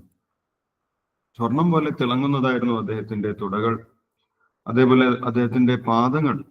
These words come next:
അദ്ദേഹത്തിന്റെ പാദങ്ങൾ ഉള്ളോട്ട് വളഞ്ഞതായിരുന്നു എന്ന് പറയും. പാദങ്ങൾ ഉള്ളോട്ട് വളഞ്ഞിരിക്കുന്നതാണ് നല്ല ലക്ഷണം. ഫ്ലാറ്റ് ആയിട്ടുള്ള,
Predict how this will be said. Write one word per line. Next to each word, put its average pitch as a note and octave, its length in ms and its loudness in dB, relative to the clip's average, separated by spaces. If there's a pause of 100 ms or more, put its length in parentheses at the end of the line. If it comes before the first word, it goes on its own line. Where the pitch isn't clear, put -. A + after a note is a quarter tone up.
(560)
അദ്ദേഹത്തിന്റെ A#2+ 420 0
പാദങ്ങൾ B2 460 2
ഉള്ളോട്ട് C#3 500 2
വളഞ്ഞതായിരുന്നു B2 920 2
എന്ന് G2 120 -8
പറയും. - 220 -16 (1040)
പാദങ്ങൾ A#2+ 380 -2
ഉള്ളോട്ട് B2+ 520 0
വളഞ്ഞിരിക്കുന്നതാണ് B2+ 960 -2 (760)
നല്ല B2 220 6
ലക്ഷണം. A2 540 0
ഫ്ലാറ്റ് C3+ 340 -2
ആയിട്ടുള്ള, B2+ 480 0